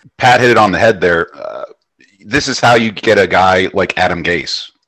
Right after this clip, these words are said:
if you think that way. Adam Gase, uh,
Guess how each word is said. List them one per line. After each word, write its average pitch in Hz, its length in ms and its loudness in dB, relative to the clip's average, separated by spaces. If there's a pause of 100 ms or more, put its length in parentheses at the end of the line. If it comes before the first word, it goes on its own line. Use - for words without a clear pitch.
(300)
if 87 160 -10
you 87 80 -12
think - 260 -12
that 76 220 -10
way. 67 160 -10 (460)
Adam 143 300 2
Gase, 120 600 0 (420)
uh, 87 520 -2